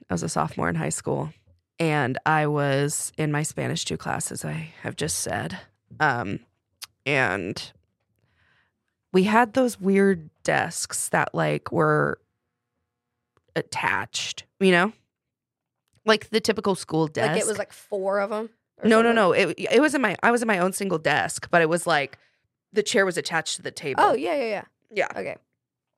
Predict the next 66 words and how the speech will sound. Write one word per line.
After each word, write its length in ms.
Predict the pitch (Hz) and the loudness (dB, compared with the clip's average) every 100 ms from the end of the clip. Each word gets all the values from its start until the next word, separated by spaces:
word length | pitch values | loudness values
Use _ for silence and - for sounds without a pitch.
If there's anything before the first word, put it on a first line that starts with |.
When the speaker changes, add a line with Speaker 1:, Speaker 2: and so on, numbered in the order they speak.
| - | -4
Speaker 1:
It 60 | 269 | 0
wasn't 240 | 294 262 | 2 2
like 160 | 220 - | 0 0
science 420 | 208 156 - - | -2 -2 -4 -2
lab 200 | - - | 0 -2
where 100 | - | -6
you, 100 | - | -10
like, 260 | - - _ - | -10 -16 _ -2
you 100 | 190 | 0
Speaker 2:
Okay, 140 | 214 | 2
Speaker 1:
know, 60 | 214 | 2
Speaker 2:
I 60 | - | 2
was 100 | 220 | 4
Speaker 1:
you 60 | |
know 80 | 220 | 4
what 80 | 277 | 6
I'm 180 | 294 196 | 6 8
Speaker 2:
like, 140 | 196 185 - | 8 6 2
Speaker 1:
talking 80 | - | -2
Speaker 2:
"Wait, 80 | - | 2
Speaker 1:
about? 140 | - - | 2 4
<laughs> 0 | |
Speaker 2:
what?" 120 | 269 | 4
Speaker 1:
Yeah. 200 | 220 196 - 220 - 330 - 587 523 415 359 302 - | 4 -2 -4 -12 -10 -10 -2 0 0 -2 -6 -14 0
And 280 | 262 262 247 | 2 2 0
sometimes 520 | 359 453 427 359 254 | -2 2 2 2 0
we 120 | 262 | -2
just 140 | 240 | 2
had 120 | 240 214 | 2 4
desks 240 | 208 - | 2 2
that 140 | 202 175 | 0 0
just 140 | 180 | 0
had 160 | 190 165 | -2 -2
chairs 280 | - 175 - | 0 0 0
that 120 | 117 | -4
scooted 360 | - 131 107 92 | -4 -6 -4 -6
in 100 | 110 | -6
and 100 | 78 | -6
out. 100 | 64 - | -4 -2
Every 160 | 208 | -2
classroom 360 | 233 262 262 269 | 2 0 0 -4
had 120 | 269 | -2
a 40 | |
different 280 | 190 202 190 | 0 -2 0
desk. 360 | 160 - - - | 0 -2 -4 -4
Did 180 | 190 226 | 0 2
that, 160 | 320 | 2
did 160 | 254 247 | 0 0
you 60 | 370 | 0
have 120 | 403 | 2
that 280 | 370 415 - - | 0 -2 -6 -12
in 80 | 320 | -4
high 120 | 330 | -4
school 180 | - 311 | -2 0
too? 240 | 233 311 - | 0 0 -4
Speaker 2:
I 120 | 262 | -4
th-, 260 | 330 - - 214 | -4 -4 -4 0
I 120 | 254 | 0
feel 340 | - 285 381 | 0 -2 0
like 200 | 403 392 - | 2 0 -4
maybe. 520 | 240 208 202 214 233 - _ | -4 -2 -2 -2 -4 -10 _
Speaker 1:
You 140 | 226 226 | 0 4
know, 160 | 220 | 4
it's 120 | 233 233 | 4 2
like, 100 | 208 | 4
Speaker 2:
But 340 | 220 208 - | 4 2 -2